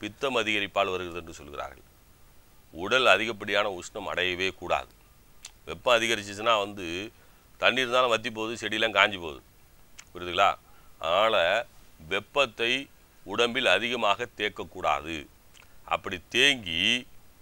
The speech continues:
உஷ்ணம் அதிகரிக்கும் பொழுது மஞ்சளில் சுத்தம் செய்யப்பட்ட சுக்கு இருக்கிறதே, அந்த சுக்கை பசும்பாலில் போட்டு குடித்தால்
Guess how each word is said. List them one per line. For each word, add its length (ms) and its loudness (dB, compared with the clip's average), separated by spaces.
உஷ்ணம் 380 0
அதிகரிக்கும் 540 -2
பொழுது 340 -8
மஞ்சளில் 680 2
சுத்தம் 400 -6
செய்யப்பட்ட 420 -8
சுக்கு 280 -14
இருக்கிறதே, 460 0
அந்த 240 0
சுக்கை 320 -4
பசும்பாலில் 680 2
போட்டு 320 -14
குடித்தால் 520 0